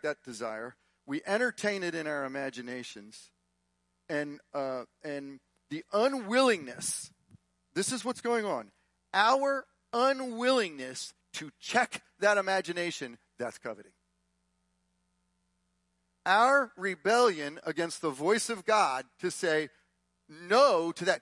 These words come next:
The fact that it came into your head, step one, big deal. We live in a world with sin. Sin's gonna float all the time. The enemy's gonna put all kinds of stuff in your head. We're gonna have all kinds of desires that are part of our flesh, a part of our soul. That's not the big deal. The big deal is when we begin to entertain it and we let, begin to let it go.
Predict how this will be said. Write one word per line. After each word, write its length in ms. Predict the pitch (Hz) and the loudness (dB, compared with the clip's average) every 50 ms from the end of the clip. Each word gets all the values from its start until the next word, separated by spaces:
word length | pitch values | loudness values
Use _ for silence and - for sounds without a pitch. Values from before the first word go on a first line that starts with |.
| _ - | _ -2
The 80 | 180 175 | -2 0
fact 320 | - 254 269 302 269 - | 4 6 4 4 4 2
that 100 | 277 269 | -2 -4
it 80 | 247 - | -4 -4
came 220 | 214 233 240 220 - | -4 -4 -4 -4 -4
into 200 | 208 214 220 226 | -4 -4 -4 -2
your 100 | 226 214 | 0 0
head, 160 | 220 233 - | 0 0 -2
step 240 | - 233 226 220 - | 0 -2 -2 -2 0
one, 240 | 226 226 226 202 _ _ _ - | -4 -4 -4 -8 _ _ _ -2
big 160 | 175 170 135 | -2 -2 -2
deal. 240 | - 151 120 104 - _ _ _ _ _ _ _ _ _ - | -2 -6 -6 -6 -8 _ _ _ _ _ _ _ _ _ -4
We 100 | 139 160 | 0 0
live 100 | 170 185 | 2 2
in 80 | 208 | 2
a 40 | 202 | 2
world 180 | 196 196 190 190 | 4 4 4 2
with 100 | 180 - | 0 -2
sin. 240 | - 180 175 170 160 | -4 -6 -6 -6 -6
Sin's 240 | - 180 185 170 | -6 -6 -6 -4
gonna 180 | - 190 180 156 | -6 -6 -6 -6
float 240 | - - 160 156 151 | -4 -2 -2 0 0
all 120 | 151 147 | 0 -2
the 80 | 143 135 | -2 -2
time. 240 | - 147 143 139 135 | -4 -6 -6 -4 -4
The 80 | 139 | -6
enemy's 240 | 156 175 175 160 135 | -6 -6 -6 -8 -8
gonna 160 | - 151 139 | -8 -10 -8
put 140 | - 147 139 | -6 -4 -4
all 100 | 139 135 | -4 -4
kinds 240 | - 139 139 123 120 | -4 -6 -10 -10 -12
of 40 | - | -10
stuff 220 | - 160 - - | -8 -8 -8 -8
in 60 | 151 | -8
your 100 | 156 151 | -6 -4
head. 140 | 147 151 139 _ - _ - | -4 -4 -6 _ -20 _ -8
We're 80 | 175 175 | -4 -2
gonna 140 | 196 175 | -2 0
have 180 | 156 175 175 147 | 2 2 2 2
all 140 | 160 165 156 | 2 -2 0
kinds 300 | - - 175 175 147 143 | 0 -2 -2 -2 -4 -8
of 60 | 131 | -10
desires 500 | 135 131 117 156 165 170 180 190 185 156 | -10 -8 0 2 4 4 4 2 0 -2
that 100 | - 147 | -4 -6
are 80 | 131 131 | -6 -6
part 280 | _ - 170 170 160 147 | _ 0 0 0 0 0
of 60 | 139 | -2
our 100 | 131 120 | -4 -6
flesh, 320 | - 180 185 185 170 - | 0 2 2 2 2 -2
a 40 | 143 | -8
part 200 | - 165 165 151 | -4 -2 -2 -2
of 80 | 131 127 | -2 -4
our 80 | 120 | -8
soul. 260 | - - 175 160 156 _ - - _ _ - | -4 -2 -2 -2 -2 _ -10 -20 _ _ 2
That's 260 | 175 208 233 - - - | 4 4 4 2 0 0
not 160 | 208 202 - | 0 0 0
the 80 | 190 | -2
big 220 | 151 180 180 147 - | -4 -4 -4 -4 -4
deal. 180 | 165 139 110 _ _ _ - | -8 -8 -8 _ _ _ -6
The 80 | - 131 | -6 -6
big 300 | - - 262 285 233 208 | 0 2 2 2 2 -2
deal 280 | 226 247 254 220 175 156 | -4 2 2 2 2 2
is 260 | 151 156 156 - - _ _ - | 0 0 -2 -4 -10 _ _ -4
when 160 | 151 151 156 | -2 -2 -2
we 140 | 147 143 135 | -2 -4 -6
begin 180 | 139 135 135 131 | -6 -6 -6 -6
to 140 | 127 135 147 | -6 0 2
entertain 420 | 185 240 254 - - 226 226 220 | 2 2 2 2 2 0 2 2
it 140 | 226 233 - | 0 -2 -2
and 80 | 175 151 | -4 -6
we 80 | 156 | -4
let, 140 | 151 151 139 | -4 -4 -4
begin 180 | 143 143 139 135 | -6 -8 -8 -8
to 60 | 127 | -8
let 260 | 127 139 151 196 220 | -8 -2 -2 -2 -2
it 60 | 240 | 0
go. 240 | 214 214 180 165 | 0 0 0 0